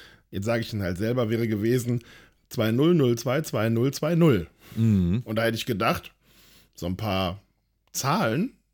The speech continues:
Speaker 1: kriegt der eigentlich hin.
Speaker 2: So ein paar
Speaker 1: Was war denn das
Speaker 2: Zahlen?
Speaker 1: Problem?
Speaker 2: Die Anzahl der Zahlen.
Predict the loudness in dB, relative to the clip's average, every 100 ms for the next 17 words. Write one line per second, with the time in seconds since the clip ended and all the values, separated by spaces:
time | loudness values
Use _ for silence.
0 | _ _ _ _ -10 -10 -4 -4 -2 -2
1 | -2 -4 -4 -4 -6 _ _ -6 -4 -4
2 | -4 -4 0 2 2 0 0 2 2 2
3 | -2 -6 -16 -6 -4 -2 -4 -4 -6 -6
4 | -8 -8 -10